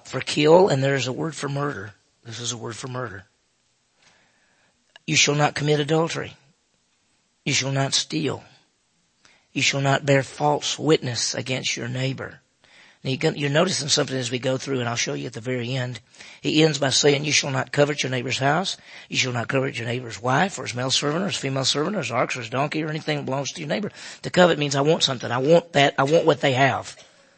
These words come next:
I want that. Now, if you notice when you get to the end, that the first four commandments deal with the relationship to God.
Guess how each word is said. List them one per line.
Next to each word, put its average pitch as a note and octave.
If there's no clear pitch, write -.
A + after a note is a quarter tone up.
I A#2
want C#3
that. G#2+
Now, D#3
if D3
you D#3
notice F3+
when D#3
you D#3
get E3
to D#3+
the D#3+
end, D3+
that F#3
the D#3+
first G#3
four F3+
commandments D#3+
deal E3
with D#3
the C#3
relationship D#3
to D3
God. B2